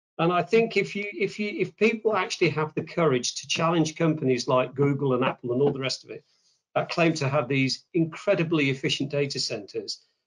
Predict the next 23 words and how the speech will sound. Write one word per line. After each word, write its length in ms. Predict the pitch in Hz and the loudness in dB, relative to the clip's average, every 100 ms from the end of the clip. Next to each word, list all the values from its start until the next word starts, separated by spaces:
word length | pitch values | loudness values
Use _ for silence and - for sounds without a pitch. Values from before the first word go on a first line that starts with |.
| - | -6
to 140 | 113 | -4
actually 560 | 185 214 - 180 165 165 | -2 -4 -2 2 4 4
unpack 500 | 160 160 - 160 - | 2 0 -2 -4 -4
what 320 | 139 160 165 | -2 0 0
they 180 | 160 156 | 0 2
mean 320 | 147 156 143 | 2 2 2
by 300 | 139 143 143 | 0 0 0
the 160 | 131 135 | 0 -2
word 320 | 131 139 135 | 2 2 2
sustainable, 920 | - 143 - 147 139 131 - 110 120 156 | -2 -2 -2 0 0 0 -2 -8 -6 -4
and 140 | 143 | 2
is 160 | 160 156 | 2 2
it 160 | 160 | 0
really 240 | 156 143 131 | 2 0 0
truly 420 | - 139 131 127 | 0 0 2 0
sustainable, 760 | - 131 - 135 123 113 107 _ _ _ _ _ | -2 -2 -2 0 0 -2 -8 _ _ _ _ _
I 220 | 160 175 175 | 2 2 2
think 280 | 170 160 | 2 2
they 160 | 151 147 | 2 2
would 260 | 139 135 - | 2 0 0
pro-, 260 | 131 120 - | -2 -2 -8
fail 540 | - - 208 143 - - _ | -20 0 2 2 -2 -12 _
miserably 840 | 143 165 185 - 131 113 101 85 | 2 6 6 6 -2 -4 -10 -14